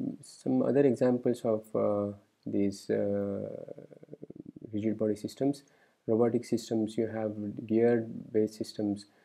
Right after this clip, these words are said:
You know, in, in camera you'll have, like, you know, some kind of a, uh,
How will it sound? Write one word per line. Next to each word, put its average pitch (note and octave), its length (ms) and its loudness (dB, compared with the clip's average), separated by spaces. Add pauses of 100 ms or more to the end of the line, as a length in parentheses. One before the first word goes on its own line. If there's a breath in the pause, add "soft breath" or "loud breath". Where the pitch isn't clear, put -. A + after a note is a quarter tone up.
(200 soft breath)
You B2 60 0
know, A#2 80 4
in, A2+ 180 2
in A#2+ 220 2
camera A2+ 440 2
you'll G#2+ 200 2
have, G#2 340 -6
like, G#2 220 -2
you G#2+ 60 -4
know, G#2+ 40 -4
some G#2 220 -6
kind G#2 160 -2
of G#2 120 -6
a, - 640 -6
uh, G#2 720 -2